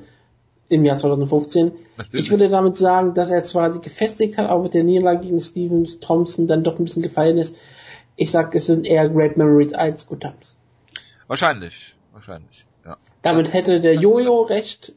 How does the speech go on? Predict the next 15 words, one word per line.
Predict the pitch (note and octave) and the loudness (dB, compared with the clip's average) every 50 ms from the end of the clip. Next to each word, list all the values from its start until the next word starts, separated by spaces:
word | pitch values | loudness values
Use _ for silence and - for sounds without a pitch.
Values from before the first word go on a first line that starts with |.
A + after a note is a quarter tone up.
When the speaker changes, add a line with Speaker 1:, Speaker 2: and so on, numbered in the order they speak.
| _ | _
Speaker 1:
Grissom, | - - D#3+ F3 E3+ F3+ G3+ G#3 - G3+ F#3 F#3 F#3 F#3 F#3+ G3 _ _ _ _ _ _ _ _ _ | -14 -10 -6 -4 -2 -2 -2 -2 -2 -2 -2 -2 -4 -6 -8 -12 _ _ _ _ _ _ _ _ _
C | _ _ - G3+ G3+ | _ _ -6 -6 -6
Q, | G#3 - G3 F#3+ F#3 F3+ | -4 -2 0 0 0 0
C | F3 - - - - G3 F#3+ F#3+ F3+ | -2 -6 -12 -8 -4 -4 -2 0 0
O | - F3 F3 F3 F3 F3 | 2 2 4 4 2 0
seven | F3 - F3 E3 E3 E3 | 0 -4 -4 -4 -4 -4
seven. | E3 F#3 F#3+ F#3+ F#3+ F#3+ G3 G#3 - - _ _ _ _ | -2 0 0 0 0 -4 -6 -8 -14 -20 _ _ _ _
Speaker 2:
Du | - | -20
musst | A2+ A2+ - | -18 -14 -12
heißt | A2+ - - | -14 -14 -12
Psycho. | - - G#2 G2+ - - E2+ E2+ F#2 _ _ _ _ _ _ _ _ _ _ | -12 -10 -10 -10 -10 -12 -14 -14 -14 _ _ _ _ _ _ _ _ _ _
Speaker 1:
Ja, | - D#3+ D3+ D3 | -6 -6 -4 -4
ich | D3 - - | -6 -4 -2
weiß. | D#3+ F3 A#3+ C4+ - - A3 G#3 _ _ _ _ _ - _ _ _ _ _ _ _ _ - | -2 -2 -2 -2 -6 -12 -20 -20 _ _ _ _ _ -20 _ _ _ _ _ _ _ _ -2
Ähm, | F3 F3+ F3 F3 F3 F3 E3+ E3+ E3+ E3+ E3+ E3+ E3+ E3+ E3+ E3+ E3 E3+ E3+ E3+ F3 F3 F3+ - | 0 2 4 4 4 4 4 2 2 2 0 0 0 0 -2 -2 -4 -4 -4 -4 -6 -6 -10 -14